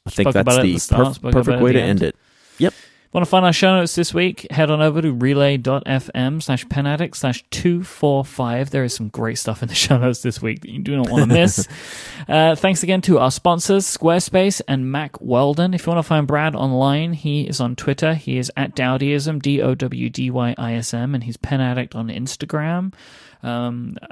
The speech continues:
Speaker 2: I just got sent a link, Brad, that, that apparently
Speaker 1: Mm-hmm.
Speaker 2: now you can, you can post multiple Instagram photos at once with, and swipe through them.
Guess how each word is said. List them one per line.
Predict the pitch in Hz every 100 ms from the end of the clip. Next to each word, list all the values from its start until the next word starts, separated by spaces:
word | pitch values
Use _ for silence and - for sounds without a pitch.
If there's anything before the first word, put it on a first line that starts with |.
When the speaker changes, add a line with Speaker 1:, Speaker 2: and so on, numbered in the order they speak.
| -
Speaker 2:
I | 135
just | 120 127
got | 131 -
sent | 135 123
a | 117
link, | 120 123 -
Brad, | 123 123 127 123
that, | - - -
that | - -
apparently | - 123 98 104 120
Speaker 1:
Mm-hmm. |
Speaker 2:
now | 117 117
you | 117 113 117
can, | 120 113 117 - - - -
you | 127
can | 135
post | 117 131 123 -
multiple | 117 131 135 - 120
Instagram | 120 117 123 123 117
photos | 123 113 117 113
at | -
once | 107 135 - - -
with, | 117 -
and | 113 110
swipe | - 113 117
through | - 110
them. | 120 156